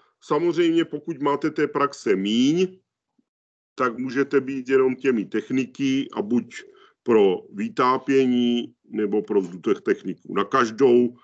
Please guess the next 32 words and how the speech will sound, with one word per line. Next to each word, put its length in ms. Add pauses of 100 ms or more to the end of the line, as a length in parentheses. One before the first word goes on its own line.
(180)
je 140
potřeba 560
mít 340
speciální 800
zkoušku, 640 (260)
jo? 240 (320)
Speciální 640
papír, 500 (180)
jo? 220 (1000)
Takže 260
nezaměňovat 1080
to 120
s 60
nějakými 560
živnostenskými 1040
listy. 580 (300)
Je 120
to 160
něco 400
jako 260
taková 500
komora, 560
dala 240
by 120
se 180
říct, 180
jo? 120
Když 160
třeba 280
právní-, 560
nebo, 540
a 60